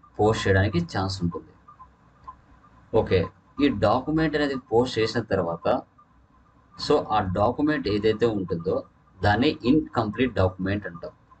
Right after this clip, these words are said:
ఓకే, ఎందుకు ఇన్‌కంప్లీట్‌గా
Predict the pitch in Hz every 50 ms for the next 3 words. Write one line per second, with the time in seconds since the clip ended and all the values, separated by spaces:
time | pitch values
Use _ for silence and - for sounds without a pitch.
0 | _ _ _ _ _ _ _ _ _ _ _ _ _ _ _ - - - - -
1 | - _ _ _ _ _ _ _ _ - - - 98 95 95 87 85 85 - -
2 | - - - 104 107 120 135 156 156 160 147 123 127 131 - - 135 131 123 117
3 | 123 127 123 123 120 127